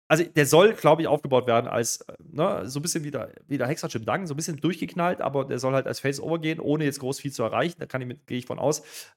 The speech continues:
Aber das funktioniert für mich nicht. Da-, also ganz ehrlich, Miz, Miz hat doch recht. Was will er denn mit dem Books da? Es ist doch lächerlich.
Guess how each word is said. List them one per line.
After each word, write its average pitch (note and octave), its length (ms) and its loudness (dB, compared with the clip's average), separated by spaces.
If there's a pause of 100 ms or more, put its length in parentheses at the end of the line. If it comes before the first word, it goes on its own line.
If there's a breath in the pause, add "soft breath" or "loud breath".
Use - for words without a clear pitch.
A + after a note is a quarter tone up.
Aber C#3 300 2 (540)
das B2+ 140 -2
funktioniert F3 420 -4
für G3 100 -6
mich G2 140 -6
nicht. - 360 -8
Da-, - 120 -6
also - 180 -4
ganz D3+ 140 0
ehrlich, F3+ 240 2
Miz, D#3+ 340 -2 (300)
Miz E3+ 180 -4
hat A#3+ 120 -4
doch D3 120 -4
recht. - 240 -8
Was - 180 -4
will B3 120 -2
er A#3+ 80 -2
denn C3 100 -6
mit C#3 100 -6
dem C3+ 120 -2
Books B3+ 180 -12
da? - 140 -2
Es - 160 -4
ist - 160 -10
doch C3 40 0
lächerlich. C#3+ 360 -4